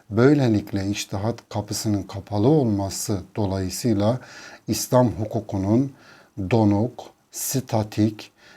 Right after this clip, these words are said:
ve eski dönemlerde meydana gelen olaylara çözüm üretilen bir mirası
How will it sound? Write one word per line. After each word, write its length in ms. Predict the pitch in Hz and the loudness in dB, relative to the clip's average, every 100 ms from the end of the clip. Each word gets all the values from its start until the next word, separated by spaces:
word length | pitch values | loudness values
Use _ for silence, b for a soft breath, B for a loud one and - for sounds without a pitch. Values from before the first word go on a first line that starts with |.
| b | b
ve 100 | 123 | 0
eski 640 | 139 135 - - 170 151 | 2 -2 -2 -4 -2 0
dönemlerde 960 | 113 113 113 110 107 107 104 90 117 101 95 | 2 4 4 4 2 2 0 0 -2 -2 -2
meydana 520 | 117 104 104 104 113 | 0 0 0 0 -2
gelen 600 | 98 98 101 120 147 143 B B B | -2 -2 2 2 2 0 B B B
olaylara 800 | 113 113 107 101 98 98 123 147 - b b | 4 6 6 2 2 2 2 0 -8 b b
çözüm 640 | - 120 104 131 175 127 | 0 2 4 6 4 4
üretilen 720 | 110 104 104 95 101 120 139 139 B B | 2 2 0 -2 0 2 0 -4 B B
bir 500 | 98 120 135 - - - | 2 4 4 2 -6 -10
mirası 1040 | 92 101 110 113 101 95 - 123 147 170 | -2 4 6 4 2 -2 0 4 6 4